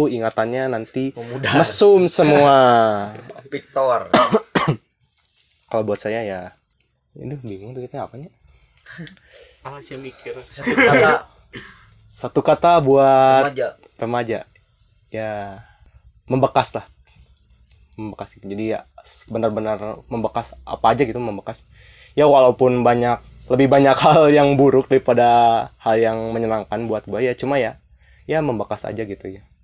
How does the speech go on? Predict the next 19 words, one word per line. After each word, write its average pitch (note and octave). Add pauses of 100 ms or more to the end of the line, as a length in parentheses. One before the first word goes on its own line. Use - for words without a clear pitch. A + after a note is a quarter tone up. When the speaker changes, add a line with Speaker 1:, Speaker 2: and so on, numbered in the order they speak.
(680)
Speaker 1:
Sekalian G#2
mencari G#2
jati G2+
diri G2
yang G2
sebenarnya F#2+
ya. C3 (540)
Kadang B2
juga B2
gue A2+ (140)
berterima G#2
kasih G2+
lah A2
sama F#2+
kalian G2+
gitu, F#2+
mau G#2 (760)
<laughs> C3+
ngikutin D#3+